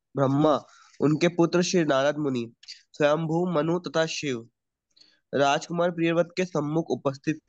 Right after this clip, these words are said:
थे। उनके साथ अनेक अधिकृत साधुजन भी थे। ब्रह्मा राजकुमार प्रियव्रत को सर्वप्रथम यह बताना चाहते थे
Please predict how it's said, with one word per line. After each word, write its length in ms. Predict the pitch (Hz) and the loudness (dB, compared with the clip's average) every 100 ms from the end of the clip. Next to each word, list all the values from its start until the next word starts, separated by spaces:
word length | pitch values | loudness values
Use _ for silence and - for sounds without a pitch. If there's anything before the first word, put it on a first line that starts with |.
| - | -8
थे। 140 | 117 107 _ _ _ _ _ _ _ | -8 -8 _ _ _ _ _ _ _
उनके 300 | 135 160 190 | -4 -2 -2
साथ 260 | 208 165 180 | 0 0 0
अनेक 420 | - 143 156 - | -2 -2 -2 -2
अधिकृत 440 | 147 156 156 165 | -2 -2 -2 -4
साधुजन 500 | - 143 135 143 143 | -2 -4 -4 -6 -8
भी 160 | 147 143 | -8 -10
थे। 220 | 147 113 - _ _ _ - | -8 -8 -10 _ _ _ -4
ब्रह्मा 300 | 139 151 180 | 0 2 2
राजकुमार 600 | 165 151 156 - 165 165 | 2 0 -2 -4 0 0
प्रियव्रत 440 | 170 156 160 160 - | 0 0 2 2 0
को 80 | 165 | -4
सर्वप्रथम 640 | 165 160 175 160 - 160 156 | -2 -2 0 -2 -4 -6 -4
यह 140 | 170 | -2
बताना 340 | 156 151 147 | -2 -4 -6
चाहते 360 | 147 135 131 143 | -6 -6 -6 -8
थे 260 | 139 135 | -6 -10